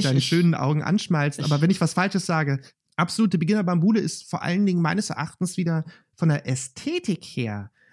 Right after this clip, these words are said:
Speaker 1: etwas anderes, weil wir da nämlich dieses Narrativ, was ich jetzt besprochen habe, ähm, was es sowohl dann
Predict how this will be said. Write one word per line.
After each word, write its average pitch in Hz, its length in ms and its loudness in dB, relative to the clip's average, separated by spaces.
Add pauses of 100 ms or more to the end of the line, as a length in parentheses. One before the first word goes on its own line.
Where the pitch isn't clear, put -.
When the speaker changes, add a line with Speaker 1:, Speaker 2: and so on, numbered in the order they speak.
Speaker 1:
etwas 117 300 -6
anderes, 110 480 -8
weil 147 160 -2
wir 151 80 2
da 147 200 -2
nämlich 202 520 0 (420)
dieses 160 280 2
Narrativ, 160 720 -2 (200)
was 156 160 -2
ich 170 100 -4
jetzt 156 180 -6
besprochen 220 460 -6
habe, 190 480 -4
ähm, 165 300 -4
was 151 180 -4
es 151 140 -8
sowohl 170 520 0 (280)
dann 147 340 0